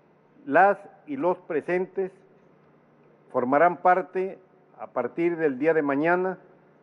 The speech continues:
del gabinete que en dos años rescatará a Veracruz. Después de rendir protesta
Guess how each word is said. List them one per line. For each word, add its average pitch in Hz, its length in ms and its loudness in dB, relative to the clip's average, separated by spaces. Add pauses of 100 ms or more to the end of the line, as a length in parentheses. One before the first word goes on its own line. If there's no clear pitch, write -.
(360)
del 127 220 -4
gabinete 156 760 0 (480)
que 127 100 -2
en 127 120 -2
dos 160 220 0
años 180 340 0 (520)
rescatará 135 1000 0
a 135 80 -6
Veracruz. 139 500 -4 (1160)
Después 180 440 0
de 185 60 0
rendir 156 400 -2
protesta 170 600 -6